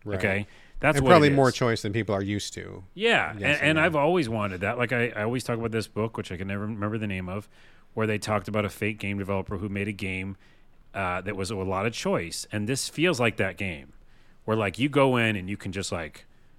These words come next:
Speaker 2: if you could think it, you can do it. Like, I, <laughs> at some point I saw a video of someone picking up, like,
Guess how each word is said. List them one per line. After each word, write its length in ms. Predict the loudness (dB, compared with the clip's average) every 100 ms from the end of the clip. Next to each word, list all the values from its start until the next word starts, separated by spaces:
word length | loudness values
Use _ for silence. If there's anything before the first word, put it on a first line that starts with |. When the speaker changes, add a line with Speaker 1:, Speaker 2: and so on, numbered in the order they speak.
| -20 -20 -20 -10
Speaker 2:
if 180 | -6 -2
you 100 | -2
could 120 | -2
think 260 | 0 2 2
it, 100 | 0
you 80 |
can 160 | -2 -2
do 200 | -4 -8
it. 100 | -10 -2
Like, 220 | 2 2 2
I, 220 | 0 0 -10 -18
<laughs> 300 | -8 -8 -8
at 120 | -6 -2
some 140 | -2
point 180 | 0 0
I 20 |
saw 160 | 2 0
a 240 | 0 -4
video 300 | -2 0 0
of 80 | 0
someone 220 | -2 -2
picking 320 | -2 -2 -2 -2
up, 180 | -2 -2
like, 380 | -4 -4 -14